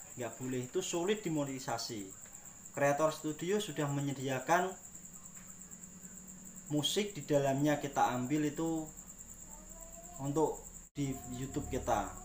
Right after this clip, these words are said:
Kalau kalian ambil di YouTube terus digunakan untuk video kalian, itu sangat beresiko,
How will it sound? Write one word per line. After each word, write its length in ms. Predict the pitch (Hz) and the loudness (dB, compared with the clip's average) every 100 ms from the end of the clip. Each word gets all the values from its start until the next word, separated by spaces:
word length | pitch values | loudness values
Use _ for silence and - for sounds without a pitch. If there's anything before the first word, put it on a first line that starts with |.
| - | -4
Kalau 320 | 117 135 135 | 2 2 2
kalian 480 | - 139 147 156 135 | 0 2 6 6 4
ambil 560 | 135 135 147 180 175 147 | 2 2 6 6 6 2
di 480 | 143 139 139 135 131 - - - - - - | 0 0 0 -2 -4 -8 -14 -14 -14 -14 -6
YouTube 560 | 123 131 - 180 180 | -4 -2 2 2 2
terus 480 | 147 143 139 - - - | 2 2 0 -2 -6 -6
digunakan 640 | 131 - 135 127 123 143 | -6 -2 0 0 2 2
untuk 400 | 127 131 143 139 - - - - | 2 -2 -2 -4 -6 -14 -14 -6
video 320 | 127 139 131 | -4 -2 -2
kalian, 480 | 127 127 139 131 127 - | 0 2 4 4 2 -4
itu 400 | 127 160 156 156 - - - | -4 -2 -2 -6 -12 -14 -14
sangat 480 | - 127 127 135 - - - - - - - - - | -4 0 2 2 0 -6 -14 -14 -14 -14 -14 -14 -6
beresiko, 800 | 131 123 120 123 - 117 95 | 0 0 0 -4 -2 -2 -2